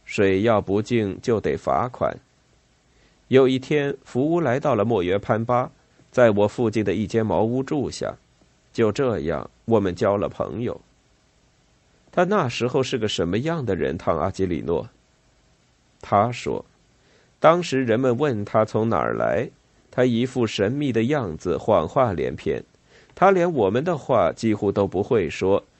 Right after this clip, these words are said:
总是夹杂着巴西话。福乌说：“打起精神来，伙计，你这简直是狗过的日子，还没够吗？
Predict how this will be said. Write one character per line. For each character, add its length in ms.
总 240
是 160
夹 280
杂 160
着 120
巴 240
西 240
话。 240
福 200
乌 260
说 380
：“打 240
起 200
精 320
神 260
来， 240
伙 360
计， 240
你 160
这 120
简 280
直 100
是 160
狗 300
过 200
的 140
日 220
子， 200
还 220
没 180
够 300
吗？ 240